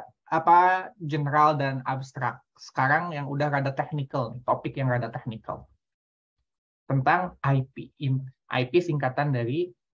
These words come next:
Internet Protocol. I P address berarti Internet Protocol Address.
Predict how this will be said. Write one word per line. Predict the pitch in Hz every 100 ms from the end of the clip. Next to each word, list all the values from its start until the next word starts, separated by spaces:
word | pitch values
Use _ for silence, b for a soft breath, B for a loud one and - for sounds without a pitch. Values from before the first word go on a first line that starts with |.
| _
Internet | 156 147 139 135 135 -
Protocol. | - 117 135 - - -
I | - 143
P | 156
address | 123 139 185 208
berarti | 135 160 143
Internet | 139 127 127 156 - -
Protocol | 131 131 127 135 135
Address. | 123 123 113 127 - -